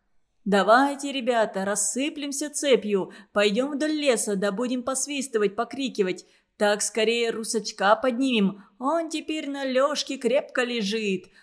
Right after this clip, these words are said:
кругом лист шуршит, вот косой таится где-нибудь во вражке»,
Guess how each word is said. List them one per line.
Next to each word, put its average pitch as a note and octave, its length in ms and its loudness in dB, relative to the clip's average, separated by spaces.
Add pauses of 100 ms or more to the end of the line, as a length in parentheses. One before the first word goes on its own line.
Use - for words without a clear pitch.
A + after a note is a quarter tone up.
(180)
кругом G3+ 440 2
лист A3 300 -2
шуршит, B3 640 -2 (320)
вот G3+ 340 0
косой C#4+ 440 -4
таится B3+ 640 -2
где-нибудь B3+ 540 -4
во G#3 200 6
вражке», F#3 880 -2